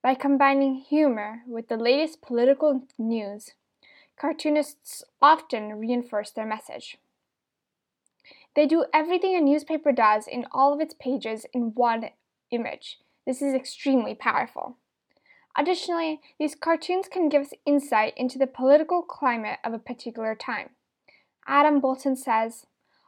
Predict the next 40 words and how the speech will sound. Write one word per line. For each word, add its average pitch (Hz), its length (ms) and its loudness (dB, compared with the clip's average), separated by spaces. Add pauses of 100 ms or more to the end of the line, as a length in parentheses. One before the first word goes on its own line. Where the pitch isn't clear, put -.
"Often 302 380 0
long 302 260 4
after 294 320 0
you've 294 200 -2
forgotten 277 460 4
the 285 60 2
details 269 460 -2
of 285 100 2
a 285 60 -4
story, 226 560 -4 (460)
it's - 160 -16
their 294 200 6
images 254 640 2
which 226 140 -12
sum 240 280 -2
up 247 180 -4
the 226 60 -8
mood 233 300 -2
of 220 120 -6
the - 100 -6
times." - 680 -16
Today, 320 500 4 (300)
we 277 140 0
are 330 80 2
going 370 160 0
to 370 100 -8
discuss 233 680 -4 (100)
how 240 80 -16
to 233 140 -4
break 262 320 2
down 208 420 -2
a - 80 -8
political 226 600 -6
cartoon. 240 580 -12 (2000)
The 294 60 0
first 403 440 -2
persuasive 349 720 0
technique 240 580 -4
is 240 260 -6
exaggeration. 226 960 -6